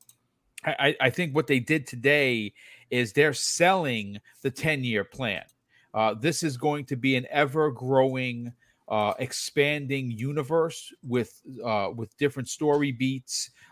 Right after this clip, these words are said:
Uh, I still think that the leak that we got from a, from about eighteen months ago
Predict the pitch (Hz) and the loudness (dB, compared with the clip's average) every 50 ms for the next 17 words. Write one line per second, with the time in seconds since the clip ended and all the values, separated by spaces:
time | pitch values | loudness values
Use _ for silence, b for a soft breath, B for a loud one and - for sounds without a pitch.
0 | b b - - - 143 151 170 147 - - - - 175 180 170 - - - - | b b 0 4 6 8 8 8 6 2 -2 2 2 4 4 2 0 -2 -4 -2
1 | 160 165 160 143 131 - 139 127 123 - - 123 127 131 143 156 135 123 151 143 | -2 -2 -2 -4 -2 2 2 2 2 2 0 0 0 0 -2 -2 -4 -4 -4 -4
2 | - 139 135 135 131 135 135 135 131 - - 123 120 120 117 - - 123 - 120 | -2 -2 -2 0 2 4 4 2 2 -2 -6 -6 -6 -6 -6 -10 -14 -12 -8 -6
3 | 120 117 127 127 - - 139 123 127 - - 139 135 131 135 143 135 - - 123 | -2 0 0 0 0 0 -2 -4 -4 -6 -6 -6 -4 -4 -4 -4 -6 -6 -6 -2
4 | 123 123 117 110 107 107 107 107 | 0 0 2 2 2 0 0 -2